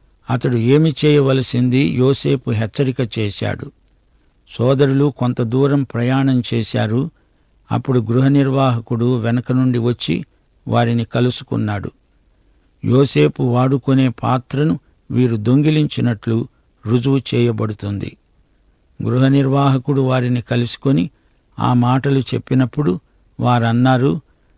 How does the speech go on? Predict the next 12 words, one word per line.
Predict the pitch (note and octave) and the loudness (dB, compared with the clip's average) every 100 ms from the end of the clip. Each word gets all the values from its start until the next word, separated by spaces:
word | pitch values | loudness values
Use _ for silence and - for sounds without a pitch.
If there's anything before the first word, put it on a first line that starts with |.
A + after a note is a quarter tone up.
| _ - | _ -4
"మా | A#2 | -2
ప్రభువుల | A#2 A#2 B2 B2 D3+ E3 | -2 -2 -2 2 2 2
వారు | D3 C3+ B2 - | 2 2 0 -2
ఇలా | - B2 B2 | -2 0 2
మాట్లాడడం | A2+ A2 A#2 B2 - B2+ B2 G#2+ G#2+ G2+ - | 0 0 -2 -4 -2 -2 0 -2 -4 -6 -6
తగునా? | G#2 G#2+ G#2+ G#2+ B2+ - _ _ _ _ _ - | -4 -4 -4 -4 -8 -12 _ _ _ _ _ -4
ఇలాంటి | A#2+ B2+ B2+ A#2+ A#2+ | 2 4 4 2 -2
పని | - B2+ D3+ C3+ B2+ | -2 0 0 0 0
చేయడం | C3+ C3 A2+ - _ _ - | 2 2 -2 -6 _ _ -2
నీ | B2+ | 0
దాసులకు | A2+ G#2+ B2+ C3+ D3 C#3 - | 0 0 0 0 0 -2 -2
దూరమగునుగాక. | A2 A2 C3 C#3 C#3+ D3 D#3+ A#2 G#2 G2+ - | -4 -2 0 2 2 2 0 -2 -4 -6 -10